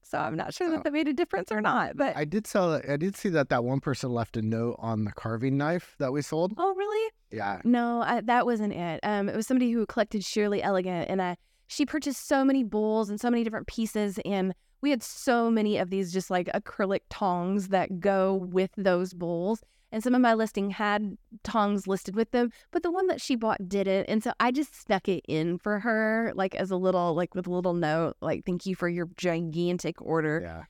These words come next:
Speaker 1: And, you know, for us, that probably was only, like, a one dollar, not even a one dollar item in the end. Um,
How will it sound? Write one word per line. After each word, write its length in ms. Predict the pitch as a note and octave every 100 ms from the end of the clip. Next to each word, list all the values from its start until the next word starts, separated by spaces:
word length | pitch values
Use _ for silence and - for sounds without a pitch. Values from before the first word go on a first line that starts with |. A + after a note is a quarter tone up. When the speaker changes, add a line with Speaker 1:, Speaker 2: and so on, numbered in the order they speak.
| _
Speaker 1:
And, 320 | - E3 D3 B2 _ _ -
you 80 | F3
know, 160 | D3+
for 180 | E3 G3+
us, 560 | G#3+ A#3+ A#3 A#3 A3+ - G#3+
that 320 | A3 A3+ -
probably 380 | - G3 F#3 F3+
was 140 | F3
only, 180 | F3 E3+
like, 140 | E3+ F#3
a 60 |
one 240 | F3 F#3 F3+
dollar, 520 | E3 E3+ E3 D#3+ -
not 280 | G3 G3+ F#3+
even 180 | F#3 E3+
a 60 |
one 160 | D#3+ D#3+
dollar 280 | E3 F3 -
item 380 | E3 E3 E3 F3
in 140 | F3+
the 160 | F#3 -
end. 480 | G3+ F#3 F#3 A3 A3+
Um, 400 | G3 G3 F#3